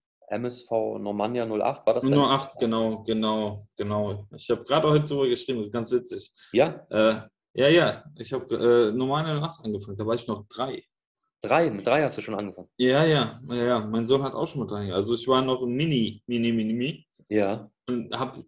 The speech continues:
Speaker 2: s-, direkt mit Älteren, äh, äh, zusammengespielt, auch wenn sie nur ein Jahr älter waren.
Speaker 1: Okay.
Speaker 2: Aber, ähm, ja, da hab ich sogar in der Jugend, also als ich mini war, hab ich mit, äh, Justin Gerlach gespielt. Mit denen hab
Speaker 1: Ja.
Speaker 2: ich dann auch, äh,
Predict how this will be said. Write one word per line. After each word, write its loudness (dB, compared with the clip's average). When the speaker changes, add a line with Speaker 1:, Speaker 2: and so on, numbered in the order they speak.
Speaker 2:
s-, -14
direkt -4
mit -6
Älteren, 0
äh, 2
äh, 2
zusammengespielt, -6
auch 0
wenn -4
sie -4
nur 0
ein -4
Jahr 0
älter 0
waren. -2
Speaker 1:
Okay. -6
Speaker 2:
Aber, 2
ähm, -6
ja, -2
da -8
hab 2
ich -2
sogar 4
in -2
der 2
Jugend, 0
also -2
als -2
ich -16
mini -2
war, 0
hab -2
ich -2
mit, -2
äh, 2
Justin -4
Gerlach 0
gespielt. -6
Mit -20
denen -12
hab 0
Speaker 1:
Ja. 0
Speaker 2:
ich -6
dann -4
auch, 0
äh, 0